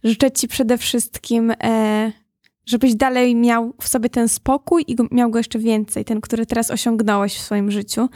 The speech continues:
bo myślę, że to była bardzo wyboista, kręta i szalona droga,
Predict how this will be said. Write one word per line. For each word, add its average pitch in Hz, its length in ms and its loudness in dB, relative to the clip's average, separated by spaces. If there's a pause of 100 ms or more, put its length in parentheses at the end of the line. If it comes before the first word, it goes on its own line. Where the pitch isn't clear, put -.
(400)
bo 240 100 2
myślę, 240 240 2
że 220 100 -2
to 226 100 -2
była 220 220 0
bardzo 214 760 0 (460)
wyboista, 226 840 0
kręta 233 560 -2
i 220 80 0
szalona 226 380 0
droga, 208 500 -2